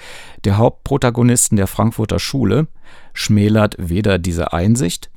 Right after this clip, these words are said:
noch ihre wissenschaftliche Arbeit. Es spricht vielmehr für ihre geistige Flexibilität, Innovationsfreude und nicht zuletzt wissenschaftliche Redlichkeit,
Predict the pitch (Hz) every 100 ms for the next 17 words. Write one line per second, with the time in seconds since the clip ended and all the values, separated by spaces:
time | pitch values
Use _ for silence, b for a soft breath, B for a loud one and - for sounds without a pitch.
0 | - 101 - - 120 117 76 78 - 82
1 | - 90 98 87 98 85 - - - -
2 | - B B B B B - 123 - -
3 | 160 - - 196 175 143 156 - - 123
4 | 113 143 - 139 131 127 - 95 98 -
5 | 104 95 90 - - 90 - - - -
6 | 85 90 85 80 - 87 120 - - 113
7 | 123 131 B B B - 120 123 - 147
8 | - 82 73 - - - 80 87 92 -
9 | 78 - 76 82 - 104 - - - 73
10 | 104